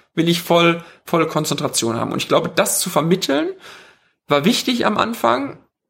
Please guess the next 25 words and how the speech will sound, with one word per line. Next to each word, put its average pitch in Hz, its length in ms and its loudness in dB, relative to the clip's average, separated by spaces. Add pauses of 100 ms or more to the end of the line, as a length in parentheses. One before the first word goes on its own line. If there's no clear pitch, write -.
(840)
und - 400 -8
hat 185 140 -2
dann 170 140 2
geklappt, 175 400 2
aber 196 160 2
bei 175 120 2
manchen 220 280 2
auch 233 60 4
weniger 220 280 4
geklappt, 143 380 0
muss - 120 -8
man 151 80 0
ganz 139 180 -2
klar - 180 -4
sagen, - 320 -6
ne? - 160 -8
Also 160 180 -6
das 151 200 -6
ist, - 360 -6 (300)
das, - 180 -14 (120)
dann 160 280 -2 (100)
kann's 208 260 0
auch - 100 0
knallen, 208 400 2
ne? - 180 -6